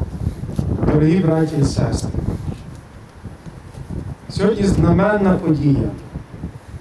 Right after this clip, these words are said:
в місті Южному. Надзвичайний час. Сьогодні ми посвячуємо оцей бювет, криницю для загального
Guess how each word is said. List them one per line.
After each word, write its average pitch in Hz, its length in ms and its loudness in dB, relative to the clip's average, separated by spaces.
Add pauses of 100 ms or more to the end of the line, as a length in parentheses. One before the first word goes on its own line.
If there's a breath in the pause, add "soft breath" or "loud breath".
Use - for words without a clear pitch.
(140)
в 135 40 0
місті 160 420 4
Южному. 143 440 4 (1300)
Надзвичайний 185 880 2
час. - 500 -2 (2000)
Сьогодні 220 440 4
ми 208 200 4
посвячуємо 190 840 2
оцей 214 280 2
бювет, 165 520 4 (160)
криницю 165 500 4 (1600)
для 175 120 6
загального 175 1120 4